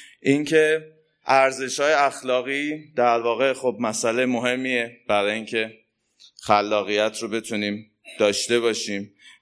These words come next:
وقتی دروغگویی رفتار رایجی باشه، وقتی حسادت یه رفتار رایجی باشه، اینجا در تار و پود سازمان می‌تونه اثرگذار باشه در اینکه آدما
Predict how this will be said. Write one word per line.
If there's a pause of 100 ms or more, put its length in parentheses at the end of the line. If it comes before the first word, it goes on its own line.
وقتی
دروغگویی
رفتار
رایجی
باشه، (440)
وقتی
حسادت
یه
رفتار
رایجی
باشه، (320)
اینجا
در
تار
و
پود (500)
سازمان
می‌تونه
اثرگذار
باشه
در
اینکه
آدما